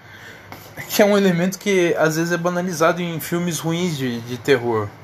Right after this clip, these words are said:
Perceba que quando tem um monstro atrás, tipo o palhação louco atrás da, da, da, da, da mulher indefesa, da mulher que tem que, sei lá, é, achar um pedaço de pau pra dar uma porrada no palhaço,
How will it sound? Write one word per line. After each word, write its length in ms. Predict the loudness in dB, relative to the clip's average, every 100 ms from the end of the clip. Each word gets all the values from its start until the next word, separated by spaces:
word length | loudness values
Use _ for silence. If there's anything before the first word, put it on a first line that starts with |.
| -2
Perceba 360 | 0 2 0 -2
que 120 | -4
quando 180 | -6 0
tem 100 | 0
um 40 |
monstro 400 | 2 0 2 -2
atrás, 340 | 2 2 2
tipo 180 | -2 -6
o 40 | 0
palhação 560 | 2 4 2 0 -4
louco 380 | -2 0 0 -2
atrás 340 | -8 -4 -6 -4
da, 180 | -4
da, 260 | -4 -4 -6
da, 220 | -4 -4
da, 240 | -2 -2 -4 -8 -20 -8
da 80 | -6
mulher 260 | -2 0 0
indefesa, 920 | 0 -4 -4 0 2 2 0 -4 -8 -14 -20 -12
da 60 | -6
mulher 360 | -2 0 -2 -2
que 100 | -8
tem 200 | -6 -6
que, 340 | -4 -4 -4 -12 -20 -16
sei 200 | -4 2
lá, 360 | 4 4 2 -4 -14 -20 -20 -20 -12
é, 680 | -8 -6 -6 -6 -6 -8 -10 -16 -20 -20 -20 -20 -20 -20 -20 -20 -18 0
achar 460 | 0 2 4 4
um 320 | 4 0 -2 -4
pedaço 360 | 0 2 2
de 80 | 2
pau 240 | 2 2
pra 120 | 4 2
dar 60 |
uma 100 | 2
porrada 460 | -2 -6 0 0 0
no 80 | -4
palhaço, 920 | -6 -6 -2 0 0 -2 -6 -10 -12